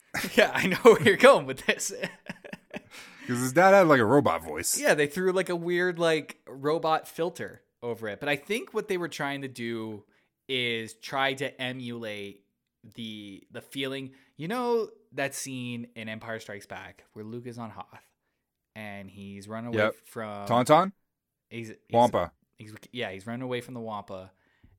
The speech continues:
Speaker 1: and he runs into Obi-Wan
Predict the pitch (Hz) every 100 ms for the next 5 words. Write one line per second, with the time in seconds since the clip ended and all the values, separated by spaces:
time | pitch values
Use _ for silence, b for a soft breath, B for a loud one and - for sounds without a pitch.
0 | _ 113 107 101 98 95 95 - _ _
1 | - 107 101 98 95 117 123 113 113 113
2 | - 113 104 104 104 117 113 110 104 92
3 | 95